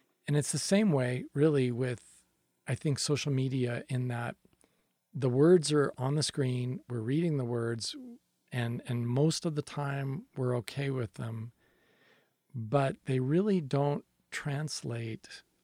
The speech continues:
all of the personal, uh, what we therapists like to call affect, all of the feelings. You don't hear whether it's a note of sincerity or insincerity.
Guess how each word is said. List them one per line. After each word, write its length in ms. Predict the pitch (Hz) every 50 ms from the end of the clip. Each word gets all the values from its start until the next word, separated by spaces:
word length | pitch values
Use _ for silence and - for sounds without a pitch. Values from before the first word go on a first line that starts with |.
| _ _ -
all 420 | - 131 135 135 139 143 143 143 135
of 140 | 123 110
the 100 | 107 113
personal, 840 | - - - - 139 139 120 - - 135 131 123 117 113 113 113 - _ _ _ _ _ _ _ -
uh, 60 | - 117 107 98 101 107 113
what 160 | 123 123 - - _ _ _ _ _ _
we 100 | - 123
therapists 480 | 113 - - 123 113 110 - 117 - -
like 120 | 135 113 -
to 80 | -
call 300 | - - - 117 117 - - -
affect, 520 | 127 123 120 - - 165 160 - _ -
all 220 | - 233 - 131 131
of 140 | 120 104 110
the 80 | 117
feelings. 720 | - - - - 139 135 139 143 147 147 151 147 135 - - _ _ - - - - - - -
You 100 | 175 156
don't 160 | 165 160 -
hear 340 | 131 127 139 135 131 131 - -
whether 300 | 151 135 123 120 120 117
it's 160 | 113 - -
a 40 | 117
note 240 | 117 120 120 127 113
of 120 | 117 104 -
sincerity 680 | - - 117 - - 127 120 123 127 127 123 131 131 123
or 140 | 123 113 -
insincerity. 1040 | - 131 123 123 - - - 123 117 - - 131 123 127 131 123 123 131 127 123